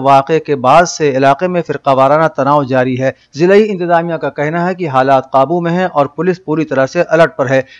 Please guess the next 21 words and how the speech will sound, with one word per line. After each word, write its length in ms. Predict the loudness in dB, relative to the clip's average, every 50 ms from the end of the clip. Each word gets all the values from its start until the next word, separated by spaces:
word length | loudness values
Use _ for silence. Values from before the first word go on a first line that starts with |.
| 0
लेकिन 220 | 2 2 4 4 2
मुसलमानों 520 | 2 2 0 0 2 2 2 2 2 2
को 140 | 2 0 -2
दुकानें 400 | -2 0 2 2 2 2 2 0
खाली 300 | 0 2 2 2 2 0
कर 180 | -2 -2 -2 0
देने 240 | 0 0 0 0
की 140 | -2 -4 -6 -4
धमकी 340 | -2 -2 -2 -2 -2 0
वाले 200 | 0 2 2 2
पोस्टर 360 | -2 -2 -2 -2 -2 -2 -4 -4
चिपकाने 440 | -4 -6 -8 -4 -2 -2 0 0 0
वालों 260 | 0 0 0 0 -2
को 180 | -4 -2 -4 -4
अभी 220 | -4 -4 -6 -6
तक 200 | -6 -8 -8 -8
गिरफ्तार 480 | -8 -8 -8 -8 _ -2 0 0 0 -2
नहीं 160 | -4 -8 -8
किया 200 | -6 -4 -4 -4
गया 220 | -2 -2 -2 -2 -2
है। 160 | -2 -4